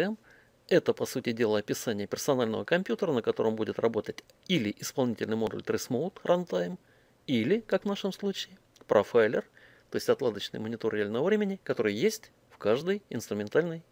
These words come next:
системе. Далее, с помощью механизма drag and drop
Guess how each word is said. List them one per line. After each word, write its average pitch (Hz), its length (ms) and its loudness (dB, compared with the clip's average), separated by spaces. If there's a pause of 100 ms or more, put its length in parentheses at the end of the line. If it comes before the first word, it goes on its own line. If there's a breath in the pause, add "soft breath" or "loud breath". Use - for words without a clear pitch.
системе. - 540 -10 (260)
Далее, 139 500 6 (120)
с - 80 -20
помощью 151 340 2
механизма 120 460 -2
drag 127 220 2
and 202 140 -2
drop 233 200 -4